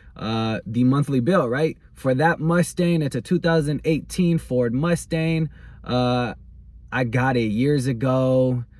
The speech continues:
Um, and let's see,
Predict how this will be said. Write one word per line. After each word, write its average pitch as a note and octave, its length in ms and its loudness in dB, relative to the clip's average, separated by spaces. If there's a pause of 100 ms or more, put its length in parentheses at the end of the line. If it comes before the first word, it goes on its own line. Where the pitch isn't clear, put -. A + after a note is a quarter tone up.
(240)
Um, G#2 800 -4 (800)
and A2+ 920 -4
let's A#2 220 -4
see, A2+ 640 -4